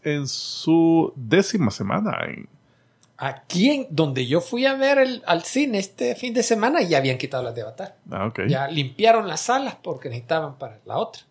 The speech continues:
Speaker 1: Esa en los Estados lleva seiscientos cincuenta y siete millones.
Speaker 2: Y ya
Speaker 1: La
Speaker 2: le dijo, espérate,
Speaker 1: número
Speaker 2: espérate. Avatar ya superó
Speaker 1: Otra vez a Titanic.
Speaker 2: a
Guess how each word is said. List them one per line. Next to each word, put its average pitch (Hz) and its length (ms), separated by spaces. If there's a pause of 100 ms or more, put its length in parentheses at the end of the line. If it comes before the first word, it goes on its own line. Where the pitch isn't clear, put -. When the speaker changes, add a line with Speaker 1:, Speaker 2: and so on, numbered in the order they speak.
(140)
Speaker 1:
Esa 151 680
en 127 100
los 107 100
Estados 160 220
lleva 151 140
seiscientos 135 460
cincuenta 131 260
y 123 40
siete - 260
millones. 123 1300
Speaker 2:
Y 220 440
ya 151 100
Speaker 1:
La - 0
Speaker 2:
le 190 100
dijo, 208 440
espérate, 160 240
Speaker 1:
número 214 180
Speaker 2:
espérate. 233 580
Avatar 202 560
ya 190 240
superó 214 840
Speaker 1:
Otra 151 260
vez 151 80
a 127 80
Titanic. 117 300 (240)
Speaker 2:
a 139 520